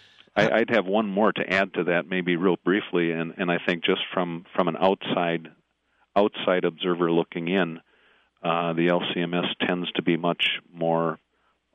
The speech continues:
um, political in the way it does its business. Not that we don't have politics within our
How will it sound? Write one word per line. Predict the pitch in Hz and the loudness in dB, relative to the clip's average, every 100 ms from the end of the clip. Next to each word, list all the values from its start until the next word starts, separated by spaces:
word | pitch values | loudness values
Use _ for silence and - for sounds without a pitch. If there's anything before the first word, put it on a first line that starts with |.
| - | -4
um, | 80 78 - | -2 -4 -4
political | - 87 101 139 - 123 117 | 0 2 2 0 0 0 0
in | 95 90 87 - - | -2 -4 -8 -6 0
the | |
way | 90 101 | 2 2
it | 92 | 2
does | 98 92 | 0 0
its | 87 - | -4 -2
business. | 104 104 120 95 95 | 0 0 -2 -6 -2
Not | 104 - | -2 0
that | 87 | 0
we | 95 | 0
don't | 92 85 | 0 0
have | 95 90 | -2 -2
politics | - 95 101 - 90 - - | 0 0 0 -2 -4 -2 -2
within | 90 90 | 0 2
our | 90 | 0